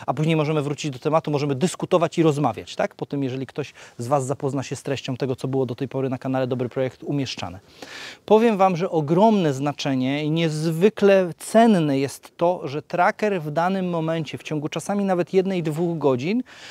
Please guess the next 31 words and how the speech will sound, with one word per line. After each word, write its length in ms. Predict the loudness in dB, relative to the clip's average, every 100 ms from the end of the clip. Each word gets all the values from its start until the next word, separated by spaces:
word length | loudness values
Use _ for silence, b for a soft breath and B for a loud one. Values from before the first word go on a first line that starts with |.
| B B
potrafi 480 | -6 2 4 4 -2
wyłapać 680 | 0 2 4 4 4 0 -2
najlepszą 880 | -6 -4 -2 2 4 6 6 4 -4
produkcję. 540 | 0 0 0 -4 -6 -6
I 60 |
to 80 | 2
jest 200 | 2 2
bardzo 380 | 4 4 4 0
istotne 680 | -4 -4 -6 -4 -4 -4 -4 b b b b -4
w 60 |
momencie, 420 | 0 2 2 0
kiedy 180 | -2 0
wchodzimy 420 | 0 0 0 -2
w 80 | -2
okres 440 | -2 -2 -2 -4 0
jesień, 540 | 4 4 2 -2 -4 -8
zima, 640 | -6 -4 -2 -2 -4 -6 -10
szczególnie 540 | -2 0 4 4 2
w 60 | -2
zimie. 360 | -2 -4 -4 -12 B B B B B
Bo 100 | -6 -2
tak 280 | 0 0 4
jest 340 | 2 2 -10
czasami 480 | -4 -2 0 0 0
przekornie, 840 | -2 -2 2 4 4 2 -2 -4 -6
że 100 | -2
dosłownie 560 | -4 -2 -2 0 0
przez 240 | -2 -4 0
godzinę, 420 | 0 2 2 2
dwie 220 | 2 2
godziny 420 | 2 0 0 -2